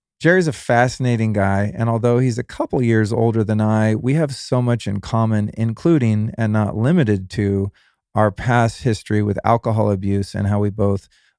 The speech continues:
overcame that treacherous life of drinking way too much. So this conversation is one that's close to my heart, and it was equally as inspiring as it was educational. I was super into his journey, his mission, his pain to purpose story,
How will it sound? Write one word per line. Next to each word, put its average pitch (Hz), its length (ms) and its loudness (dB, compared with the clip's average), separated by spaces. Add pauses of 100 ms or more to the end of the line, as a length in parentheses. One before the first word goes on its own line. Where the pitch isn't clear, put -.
(140)
overcame 107 800 2
that 104 240 -2
treacherous 101 640 -2
life 85 420 -4 (100)
of 98 200 -4
drinking 92 360 -4
way 80 220 -4
too 101 180 -6
much. - 460 -8 (160)
So 131 220 2
this 143 120 6
conversation 117 600 0
is 98 100 -4
one 107 140 0
that's 101 160 -4
close 110 300 -2
to 110 80 -10
my 104 160 -2
heart, 104 440 0
and 104 280 -2
it 113 100 0
was 123 220 0
equally 165 480 2
as 113 160 0
inspiring 113 580 0
as 107 140 -2
it 110 80 -6
was 104 360 -2
educational. 101 760 -4 (340)
I 107 160 4
was 107 260 0
super 151 300 2
into 110 800 0
his 117 280 2
journey, 135 460 2
his 107 240 0
mission, 127 400 2
his 104 100 -2
pain 139 300 0
to 131 40 -2
purpose 120 360 2
story, 117 560 2